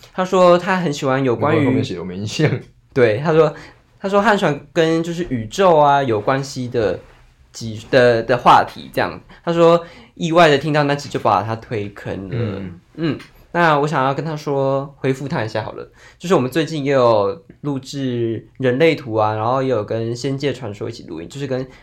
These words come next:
Speaker 1: 这个话题相关的。
Speaker 2: 嗯。
Speaker 1: 嗯，所以你可以去听。下一个，他说魔法阿嬷好好笑。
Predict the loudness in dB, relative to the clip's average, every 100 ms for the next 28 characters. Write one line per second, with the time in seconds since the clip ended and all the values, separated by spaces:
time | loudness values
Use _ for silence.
0 | _ -4 -4 -2 -4 -6 -10 -8 -8 -8
1 | -12 -12 -18 -20 _ -12 -8 -6 -6 -10
2 | -16 -14 -2 -2 -2 _ _ _ _ _
3 | -20 -20 -10 2 4 4 6 6 4 -4
4 | -4 0 0 0 0 0 0 -2 -2 -6
5 | -8 -6 -8